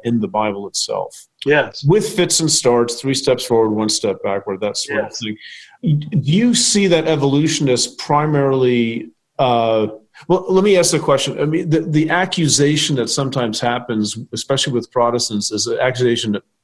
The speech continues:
Speaker 1: anti-Semitism, where it looks like the Old Testament is the problem and the New Testament is the solution. But do you see in the New Testament also, let's say,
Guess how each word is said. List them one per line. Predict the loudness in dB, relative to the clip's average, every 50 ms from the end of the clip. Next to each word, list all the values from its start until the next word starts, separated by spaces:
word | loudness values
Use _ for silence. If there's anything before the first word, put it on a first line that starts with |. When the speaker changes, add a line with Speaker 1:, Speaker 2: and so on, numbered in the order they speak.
| _ -4
Speaker 1:
anti-Semitism, | -4 -4 -2 0 0 0 0 0 0 -2 -2 -4 -6 -8 -8 -14 _ _ _ _ _ -2
where | 2 2 4 4 2 0 0
it | 2
looks | 0 2 2 2 0
like | 0 0
the | 2 2 4
Old | 4 4 2
Testament | 2 2 2 2 2 0 2 2 2 2 0 0
is | -2 -2 -2 -4
the | -6
problem | -8 -4 -2 0 2 2 2 2 0 0 0 -2
and | -2 -2 0
the | 0
New | 2 0 0
Testament | 0 0 -2 -2 -2 -2 -2 -2 0 0
is | 0 0 -2
the | -2
solution. | -2 -4 -2 -2 0 0 -2 -2 -6 -6 -6 -6 -8 -10 _ _ _ _ _ _ _ -4
But | 0 0 0 0 0
do | 2 2 4 4
you | 4 4 2 2
see | 2 2 2 2 2 2 2 2 0 0 0 0 2
in | 2 2 2
the | 2 2
New | 2 2 2 0
Testament | 0 -2 -2 0 0 0 -2 -2 -2 -2 -2 -2
also, | 0 0 0 0 0 0 0 0 0 2
let's | 2 0 0 0 -2
say, | 0 2 2 4 4 2 2 0 -2 -6